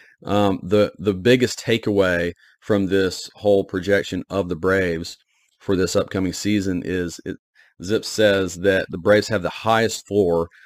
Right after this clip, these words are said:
of any of the top contenders. And that basically means that a lot would have to go wrong for the Braves not to be good this season. Um, you know, I mentioned this with the Mets. I think the Mets,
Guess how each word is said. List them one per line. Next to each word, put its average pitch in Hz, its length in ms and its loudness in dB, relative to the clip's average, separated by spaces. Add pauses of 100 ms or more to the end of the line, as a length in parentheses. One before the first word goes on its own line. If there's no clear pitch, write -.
(140)
of 90 200 -4
any 110 240 0
of 92 100 -2
the 82 80 -4
top - 420 -8
contenders. 82 760 -10 (1500)
And 113 360 2
that 117 300 6
basically 120 380 2
means 110 380 0
that 104 140 2
a 95 60 2
lot 104 360 4
would 101 120 -2
have 101 220 -4
to 98 80 -4
go 92 120 2
wrong 90 520 0 (280)
for - 140 -2
the 90 100 -2
Braves 92 340 0
not 92 300 -2
to - 60 -14
be 87 140 -6
good 85 380 -4 (360)
this 87 340 -2
season. 107 560 -4 (680)
Um, 90 400 -6 (240)
you 101 140 -2
know, 98 220 -2 (460)
I 110 80 -4
mentioned 160 300 2
this 127 140 0
with 107 120 0
the 101 60 -2
Mets. 95 380 -2
I 104 60 2
think 123 280 -2
the 104 80 0
Mets, 107 680 0